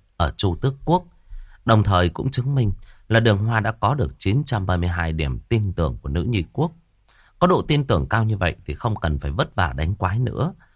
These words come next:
có thể đi tìm nhiệm vụ ở Nữ Nhi Quốc. Chưa đầy năm phút sau, Đường Hoa nhận được một nhiệm vụ tinh diệu thạch, chơi trốn tìm.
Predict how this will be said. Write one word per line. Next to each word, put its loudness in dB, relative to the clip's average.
có 0
thể 2
đi 2
tìm 4
nhiệm 0
vụ -2
ở 0
Nữ 0
Nhi 0
Quốc. -2
Chưa 2
đầy 4
năm 0
phút -2
sau, 0
Đường 4
Hoa 2
nhận 2
được 0
một 0
nhiệm -4
vụ -4
tinh 2
diệu -2
thạch, -4
chơi 4
trốn 0
tìm. 0